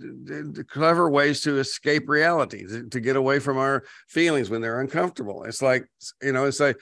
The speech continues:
is that a, is that a problem? And it's like, you talk to somebody who's got some, some, you know, some recovery under their belt, and they'll go like, N-,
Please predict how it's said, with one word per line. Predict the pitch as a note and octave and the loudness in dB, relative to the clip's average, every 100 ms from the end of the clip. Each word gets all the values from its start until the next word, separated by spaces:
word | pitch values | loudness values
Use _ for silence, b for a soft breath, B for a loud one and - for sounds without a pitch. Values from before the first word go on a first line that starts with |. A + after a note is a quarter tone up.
| B - | B -12
is | A2+ | 2
that | C#3+ D3 | 4 4
a, | D3 | 0
is | C#3+ A#2+ | -4 2
that | C#3+ C#3+ | 2 2
a | |
problem? | B2+ F3+ G#3 C3 G2+ | 0 2 2 0 -6
And | A#2+ | -6
it's | B2+ D3 | -4 -2
like, | C#3+ | -2
you | D3+ D3 | -2 -4
talk | E3 F3+ D3+ | 0 0 -2
to | D#3+ | -6
somebody | D#3+ D3+ D3+ | -2 0 0
who's | D3 B2 | 0 -4
got | C3+ C3+ D#3 | -8 -2 0
some, | D3+ D3+ C3+ B B B B | 0 -2 -2 B B B B
some, | - D3+ C#3+ C3+ C#3+ | -2 2 4 2 0
you | D3 | -2
know, | C3 B2 | 0 -2
some | B2+ C3+ B2 A#2+ A#2+ C3+ | -2 -2 -2 -4 -8 -10
recovery | C#3 D3 C#3+ D#3+ G3 F#3+ | -10 -6 0 2 4 4
under | C#3+ B2+ | 4 2
their | B2 | 0
belt, | A2+ C3+ E3 | 2 2 2
and | |
they'll | D3+ | -2
go | D3+ E3 | -2 0
like, | E3 | -2
N-, | E3+ F#3 | -4 -6